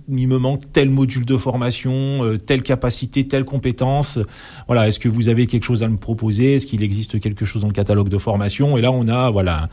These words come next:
un, une négociation et un, un discours sur la formation avec le demandeur d'emploi. Euh, on a aussi des demandeurs d'emploi qui, euh, ne travaillent plus depuis longtemps. Donc sur toutes les agences, par exemple, on fait ce qu'on appelle un pack de remobilisation.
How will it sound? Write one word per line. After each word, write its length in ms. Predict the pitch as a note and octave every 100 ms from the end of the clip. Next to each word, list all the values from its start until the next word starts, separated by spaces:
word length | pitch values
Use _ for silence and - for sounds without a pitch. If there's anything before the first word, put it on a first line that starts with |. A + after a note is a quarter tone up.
| - - - -
un, 320 | G2 F#2 F2
une 120 | G#2+ F2+
négociation 680 | F#2 G2 - E2 B2+ C3
et 140 | A2 F#2+
un, 200 | F2+ F2+
un 120 | G2 F#2+
discours 340 | F#2+ - B2+
sur 140 | -
la 80 | G2
formation 480 | - G2 F#2+ - A2+
avec 200 | F#2 F#2
le 60 | F#2+
demandeur 300 | F2+ F#2 F#2
d'emploi. 400 | F#2 C#3 B2 - - - - - -
Euh, 100 | A2
on 120 | A#2 C3
a 80 |
aussi 200 | C3 C3
des 100 | C3+
demandeurs 280 | C3 B2+ C3
d'emploi 420 | B2+ B2 C#3+ C#3
qui, 440 | B2+ G#2 G#2 G#2 G#2
euh, 160 | F#2+
ne 80 | F#2+
travaillent 240 | F#2+ A2+ G#2
plus 140 | A#2
depuis 160 | - G#2
longtemps. 360 | A2 D3 F3+ - - - - - -
Donc 100 | -
sur 120 | C3
toutes 180 | - D#3+
les 100 | D3
agences, 280 | C#3 D3 D#3+
par 140 | C3
exemple, 360 | B2+ A#2 D3 C3
on 40 |
fait 140 | G#2 B2
ce 60 |
qu'on 120 | -
appelle 240 | A#2+ A#2 C#3+
un 120 | G#2+ -
pack 220 | - C#3
de 80 | B2+
remobilisation. 760 | B2+ A#2+ B2 A#2 A2+ A#2+ G#2+ G2+